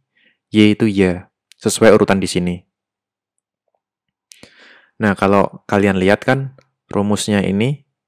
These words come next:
yang beda cuma yang di pembilangnya ya, pembilangnya. Di penyebutnya sama. Karena nanti cuma dibandingkan, maka kita bisa coret aja ini.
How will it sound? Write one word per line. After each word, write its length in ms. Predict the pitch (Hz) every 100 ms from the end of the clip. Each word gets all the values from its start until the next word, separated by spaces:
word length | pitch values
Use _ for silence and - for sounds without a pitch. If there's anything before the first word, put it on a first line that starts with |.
| _ _ _ _ _ _ _ _ _ 110
yang 320 | 101 101 98
beda 240 | 101 -
cuma 240 | 127 113 107
yang 240 | 98 95
di 240 | - 98 95
pembilangnya 540 | 101 101 98 101 104
ya, 160 | 92 85 _ _ _ _
pembilangnya. 720 | 92 92 90 87 90 87 - _ _ _ -
Di 80 | 104
penyebutnya 480 | 95 98 - 117 110
sama. 480 | 95 90 85 87 _ _ _ - _ _ _ -
Karena 320 | 107 110 110
nanti 240 | 110 110
cuma 240 | - 110 -
dibandingkan, 640 | 110 101 131 95 90 98
maka 240 | 92 -
kita 240 | 104 - 117
bisa 160 | 98
coret 180 | - 98 92
aja 160 | 104
ini. 320 | 113 113 113